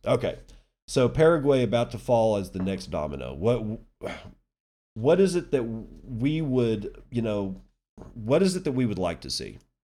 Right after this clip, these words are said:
Well, actually, not we. What is it that I would like to see this time around? I would like to see them not,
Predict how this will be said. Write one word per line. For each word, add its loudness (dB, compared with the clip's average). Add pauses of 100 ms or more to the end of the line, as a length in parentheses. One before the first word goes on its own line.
Well, 2 (160)
actually, 2
not 0
we. -10 (100)
What 6
is 4
it -2
that -4
I -2
would -4
like -6
to -14
see -12
this -10
time 0
around? -6 (1400)
I 6
would 6
like 4
to -2
see 0
them 0
not, 0